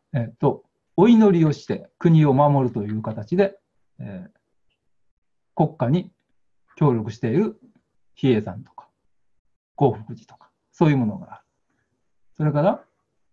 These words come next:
えー、摂政関白を出して、えー、政治を取り仕切るという形で、えー、国家に参加している摂関家がある。であるならば、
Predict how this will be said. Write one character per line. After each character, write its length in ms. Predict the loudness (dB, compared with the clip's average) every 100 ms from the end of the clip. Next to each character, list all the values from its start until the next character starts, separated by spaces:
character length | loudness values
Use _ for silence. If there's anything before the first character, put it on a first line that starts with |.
| -20
え 40 |
ー、 100 | -8
摂 140 | -2
政 320 | 0 0 0 0
関 200 | 0 0
白 260 | -4 -4
を 60 | -8
出 140 | -12
し 80 | -6
て、 260 | -4 -4 -6 _ _ _ _
え 40 | -6
ー、 20 |
政 360 | -2 0 2 2
治 100 | -2
を 100 | -4
取 260 | -2 0
り 60 | -2
仕 100 | -2
切 100 | -2
る 80 | 0
と 60 |
い 80 | -4
う 60 | -4
形 340 | -6 -6 -2
で、 220 | -2 -2 -8 _ _ _ _ -8
え 300 | -8 -8 -14
ー、 40 | _
国 180 | -4 -4
家 120 | -2
に 120 | -2 -2
参 240 | -2 -4
加 120 | -6
し 100 | -6
て 80 | -4
い 100 | -2
る 200 | -4 -8 _
摂 240 | -6 -6
関 240 | -4 -6 -4
家 140 | -6
が 160 | -8 -12
あ 60 | -18 _ _ _ _ _ _ _ _ _ _ _ _ _ _ _ _ _ _ _ _ _ _ _ _ -6
る。 60 | -4
で 140 | 0
あ 100 | 0
る 120 | 0
な 100 | 0
ら 100 | -4
ば、 280 | -4 -4 -6